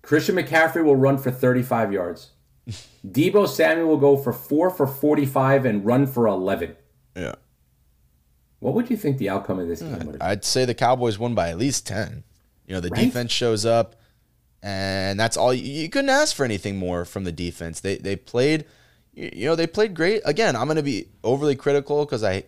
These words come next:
Speaker 2: I just, this loss stings. I thought third downs in the fourth, third and fourth quarter, there was some third downs that they gave up, which, which
Speaker 1: Yes.
Speaker 2: hurt,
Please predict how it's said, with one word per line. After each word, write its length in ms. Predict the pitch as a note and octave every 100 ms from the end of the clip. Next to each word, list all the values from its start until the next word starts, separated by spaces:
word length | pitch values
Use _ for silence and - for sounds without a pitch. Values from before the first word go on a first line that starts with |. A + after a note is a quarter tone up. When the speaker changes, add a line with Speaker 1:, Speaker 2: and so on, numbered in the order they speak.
| -
Speaker 2:
I 240 | F2+ F2+ F2+
just, 220 | F2+ -
this 180 | F#2+ -
loss 260 | F#2+ G#2+
stings. 420 | - F#2 G#2 D3 - -
I 100 | -
thought 220 | F#2+ A#2+ -
third 280 | B2 C3 A#2
downs 320 | A2+ B2+ A#2
in 80 | A#2
the 60 |
fourth, 320 | - A#2 A#2 -
third 180 | - B2+
and 80 | A#2+
fourth 240 | A#2+ A2+
quarter, 440 | - G#2 A2+ C#3+ C#3+ _ _
there 80 | G2+
was 120 | G2+ -
some 140 | G#2+
third 240 | A2 A#2
downs 280 | G#2 G#2+ A#2
that 80 | F#2
they 140 | G2 G#2
gave 240 | G#2+ F#2
up, 280 | G2+ A2+ -
which, 380 | F#2 E2+ - -
which 180 | F#2
Speaker 1:
Yes. 80 | F#2+
Speaker 2:
hurt, 160 | F#2+